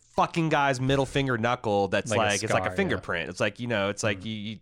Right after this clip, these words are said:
Speaker 1: it's, it's, it's game over. Like, as soon as I saw that, I'm like, "Well, fuck, he's a Doctor Manhattan." Um, and then I just stopped reading more of that 'cause I'm like, "Well, that's super crucial. I don't wanna know the details."
Speaker 2: Yeah.
Speaker 1: You know, it's like one thing to know that, like,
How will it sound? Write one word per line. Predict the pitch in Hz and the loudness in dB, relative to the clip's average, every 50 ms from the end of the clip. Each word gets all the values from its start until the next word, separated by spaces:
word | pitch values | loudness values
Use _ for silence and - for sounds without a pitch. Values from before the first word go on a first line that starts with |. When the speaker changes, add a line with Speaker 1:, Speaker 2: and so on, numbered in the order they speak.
| _ | _
Speaker 1:
it's, | - 117 110 - - - - - | -8 -8 -6 -6 -8 -8 -6 -6
it's, | 113 113 - - - | -6 -6 -6 -6 -6
it's | 127 113 - | -6 -6 -2
game | - 147 147 139 143 | 0 0 2 2 4
over. | 151 147 107 80 73 73 | 2 2 2 0 -2 -4
Like, | - 190 - | -4 -4 -2
as | - | -2
soon | - 175 156 | -2 -2 0
as | 139 | 0
I | 139 | 0
saw | 120 - - 147 143 | 0 0 2 2 2
that, | 127 107 | 2 2
I'm | 110 107 | 2 0
like, | 110 107 98 | 0 -2 -2
"Well, | 110 107 | -2 -4
fuck, | - - 135 101 - | -2 -2 -2 -2 -2
he's | - 117 101 107 | -6 -8 -8 -8
a | 104 | -8
Doctor | 90 95 107 107 - - | -4 -2 -2 -2 -2 -4
Manhattan." | 101 95 98 107 110 107 78 92 92 92 90 90 - - - - - - - - | -4 -4 -2 -2 -2 -2 -4 -4 -6 -6 -8 -8 -12 -18 -20 -20 -20 -20 -12 -4
Um, | - 110 107 104 101 98 98 95 92 90 90 - - | -2 0 2 2 2 2 2 2 0 -2 -2 -4 -2
and | 117 123 | 0 0
then | 131 | 0
I | 131 127 | 0 0
just | 110 104 110 - | -2 -2 -2 -4
stopped | - - - 143 123 117 117 - - - - - - - - 117 | -2 0 0 2 2 2 0 -2 -4 -10 -14 -14 -18 -20 -16 -10
reading | 120 123 127 127 120 117 110 107 | -6 -4 -2 0 0 0 0 2
more | 107 117 123 120 107 | 2 2 4 4 2
of | 95 | 2
that | 85 87 82 80 64 - | 0 -2 -2 -2 -4 -4
'cause | 110 98 107 | -4 -4 -2
I'm | 101 | -2
like, | 101 104 98 107 | -2 -2 -2 -2
"Well, | 110 | -2
that's | 101 123 131 131 127 - - | 0 0 0 0 -2 -2 -2
super | - - - - - - - 151 - - 107 | -4 -2 -2 -2 -2 -2 0 -2 -2 -4 -8
crucial. | - - 131 120 113 104 - 104 | -8 -6 -4 -2 -2 -2 -2 -2
I | 107 | 0
don't | 113 113 98 | 0 0 0
wanna | 110 110 110 107 | 0 0 0 0
know | 101 104 104 104 101 101 98 98 | 0 2 2 4 4 4 4 2
the | 90 95 | 0 -4
details." | 82 139 143 143 139 - 139 131 131 127 127 123 120 120 117 - - - 120 | -4 -4 -4 -2 -2 0 2 2 4 4 2 2 0 0 -4 -8 -8 -4 -2
Speaker 2:
Yeah. | 110 98 87 87 | -2 -2 -2 -2
Speaker 1:
You | 107 110 | -2 0
know, | 110 104 104 | 2 2 2
it's | 101 - | 2 0
like | - 110 104 | 0 0 0
one | 110 131 139 139 | 2 0 0 0
thing | 120 135 127 120 | 0 -2 -2 -2
to | 113 | 0
know | 110 113 113 110 110 113 | 2 4 4 4 4 4
that, | 101 104 92 | 2 0 0
like, | 92 104 101 98 98 95 - - | 0 0 0 2 0 -2 -2 -6